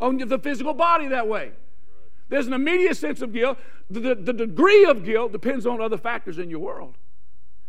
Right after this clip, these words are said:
And your guilt is gonna cannibalize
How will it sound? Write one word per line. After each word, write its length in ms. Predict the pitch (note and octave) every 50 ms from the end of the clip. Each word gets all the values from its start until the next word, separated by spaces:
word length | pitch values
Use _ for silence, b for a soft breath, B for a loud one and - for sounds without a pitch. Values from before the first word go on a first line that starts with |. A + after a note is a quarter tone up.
| - - - - - - - - - - - - - - - - - -
And 300 | D3+ D3+ D3+ D3 C#3+ - - - - - - - - - - -
your 380 | - - E3 G3+ G3+ G3+ F#3+ F3
guilt 580 | - C3+ C3+ B2+ B2 G3 B3 B3+ A3+ F#3 D#3
is 100 | E3+ D3+
gonna 260 | D3 F3+ F3 D#3+ C#3+ B2+
cannibalize 1080 | - - - G3 G#3 G3 E3 C#3+ C#3+ C#3 C#3 C3+ B2+ B2 A#2+ A#2 A#2 A2+ - -